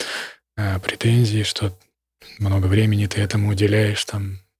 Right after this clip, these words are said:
посвятить семье это надо, но это все понятно, все, наверное, через это проходят.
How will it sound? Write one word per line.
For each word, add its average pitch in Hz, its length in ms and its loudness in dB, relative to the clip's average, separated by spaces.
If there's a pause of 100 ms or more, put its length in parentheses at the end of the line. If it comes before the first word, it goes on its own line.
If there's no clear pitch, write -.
(320)
посвятить - 380 -2
семье 107 380 2
это 113 140 0
надо, 107 220 2
но 107 160 2
это - 180 -6
все 107 240 -6 (200)
понятно, 107 340 0
все, - 160 0
наверное, 107 320 4
через 104 280 2
это 98 160 0
проходят. 107 520 2